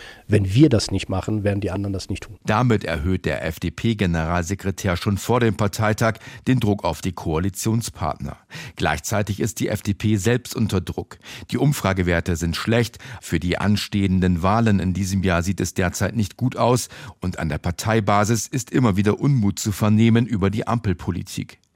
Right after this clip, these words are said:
Speaker 2: Bei einer Mitgliederbefragung vor fünf Monaten sprach sich nur eine knappe Mehrheit für die Fortführung der Koalition aus.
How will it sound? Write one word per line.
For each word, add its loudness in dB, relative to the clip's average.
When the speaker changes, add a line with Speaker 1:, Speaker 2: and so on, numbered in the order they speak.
Speaker 2:
Bei 2
einer 0
Mitgliederbefragung 2
vor -2
fünf -2
Monaten 2
sprach -4
sich -6
nur 2
eine 2
knappe 0
Mehrheit 2
für -4
die 0
Fortführung -4
der 0
Koalition -2
aus. -12